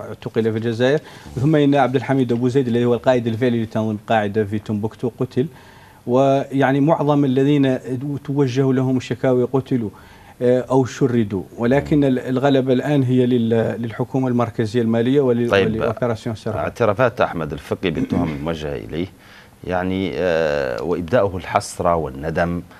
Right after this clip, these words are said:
Speaker 2: يعني، على ما حصل، طب هل يمكن مثلًا أن تجدي أمام مطالبة النيابة بعقوبة من تسع سنوات إلى أحد عشر عامًا؟
Speaker 1: طبعًا هو حشر في زاوية، قد وجه بالأدلة، وهو نفسه اعترف بلباقة التحقيق،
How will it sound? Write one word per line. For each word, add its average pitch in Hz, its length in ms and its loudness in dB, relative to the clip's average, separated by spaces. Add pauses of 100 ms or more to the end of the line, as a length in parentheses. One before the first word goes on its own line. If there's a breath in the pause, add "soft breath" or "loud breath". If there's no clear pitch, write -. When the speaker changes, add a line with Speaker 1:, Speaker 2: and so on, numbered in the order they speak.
(340 loud breath)
Speaker 2:
يعني، 82 240 -4
على 87 260 0
ما 85 100 0
حصل، 78 340 -6 (220)
طب - 180 -14
هل 107 160 -4
يمكن 107 460 -4
مثلًا 85 380 -4
أن 73 80 -10
تجدي 78 380 -8
أمام 76 340 -8
مطالبة 73 460 -6
النيابة 71 380 -8
بعقوبة 65 760 -10 (580 loud breath)
من 67 180 -14
تسع 71 260 -12
سنوات 69 520 -12 (100)
إلى 62 220 -14
أحد 62 280 -16
عشر - 340 -14
عامًا؟ 123 380 -14 (560)
Speaker 1:
طبعًا 208 340 2
هو 196 160 4
حشر 202 420 2
في 165 100 2
زاوية، 151 480 4
قد 135 300 0
وجه 147 460 2
بالأدلة، 127 560 2
وهو 139 220 2
نفسه 160 300 0
اعترف 139 400 2
بلباقة 123 800 2
التحقيق، 117 460 -2